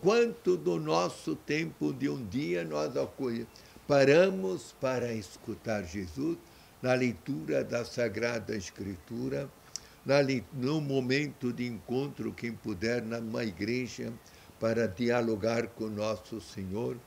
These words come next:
ou então numa boa leitura espiritual, onde estará toda a ação do Espírito Santo. Meus irmãos, nós hoje não temos esta sensibilidade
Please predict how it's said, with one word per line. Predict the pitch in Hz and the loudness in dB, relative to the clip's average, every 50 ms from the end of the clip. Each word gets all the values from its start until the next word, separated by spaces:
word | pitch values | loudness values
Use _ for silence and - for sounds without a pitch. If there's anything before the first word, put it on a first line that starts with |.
| - - - - - - - - - | -20 -20 -20 -20 -20 -20 -14 -4 2
ou | 143 139 143 143 139 | 4 4 6 6 4
então | 135 117 - 135 131 131 | 0 0 2 4 4 4
numa | 131 127 123 123 123 120 113 | 4 0 0 2 2 0 0
boa | 92 87 123 139 139 135 127 | 2 2 2 4 4 4 2
leitura | 120 117 120 113 - - - 127 123 127 123 123 117 120 | 2 0 0 -2 -4 -4 -2 0 0 2 2 2 2 2
espiritual, | 123 127 123 - - - - - 120 120 117 110 113 113 113 98 - - 107 113 117 127 139 147 151 139 - - - - - - - - | 2 0 -2 -4 -8 -12 -6 -2 -2 0 0 0 0 -2 -2 -4 -4 -2 2 4 4 6 4 4 2 -2 -8 -16 -20 -20 -20 -20 -12 -6
onde | - 120 123 123 123 127 | -2 0 0 0 -2 -4
estará | 117 - - - 120 117 117 123 123 | -6 -4 -4 -2 -2 0 0 -2 -4
toda | - - 139 135 135 123 131 123 | -4 -2 -2 0 0 2 2 0
a | 120 | 0
ação | 113 95 - - 127 135 135 | 0 -4 -6 -6 -6 -6 -6
do | 123 110 113 110 | -6 -6 -4 -4
Espírito | 110 104 - - - - 127 123 113 113 117 110 - - 123 110 92 | -4 -4 -6 -8 -6 -2 -2 -2 -2 -2 -4 -6 -6 -6 -8 -8 -8
Santo. | - - 123 127 135 139 135 - - 143 131 123 - - - - - - - - | -8 -8 -8 -8 -6 -8 -10 -12 -14 -16 -16 -16 -18 -20 -20 -20 -20 -20 -12 -4
Meus | 170 190 196 185 151 | 0 0 2 2 4
irmãos, | 185 185 170 175 185 196 196 - - - | 4 2 4 2 0 0 0 -2 -4 -6
nós | 156 156 165 175 175 160 120 135 | -4 -2 0 0 0 -2 -2 0
hoje | 156 165 180 151 143 160 165 | 0 0 0 -2 -4 -6 -8
não | 160 170 175 165 143 - | -6 -6 -6 -8 -8 -8
temos | - 165 185 185 180 180 180 151 101 117 | -8 -8 -6 -6 -6 -8 -8 -6 -4 -4
esta | 135 135 113 - - - 143 | -4 -4 -4 -6 -4 -4 -4
sensibilidade | 131 - - - 151 156 147 139 110 - - - 131 131 120 110 123 123 113 107 113 107 90 98 117 131 139 135 117 - 147 131 127 117 | -4 -6 -8 -6 -6 -6 -6 -8 -10 -12 -10 -6 -6 -6 -4 -4 -4 -4 -4 -4 -6 -6 -2 -2 -2 -2 -2 -6 -8 -10 -10 -10 -10 -12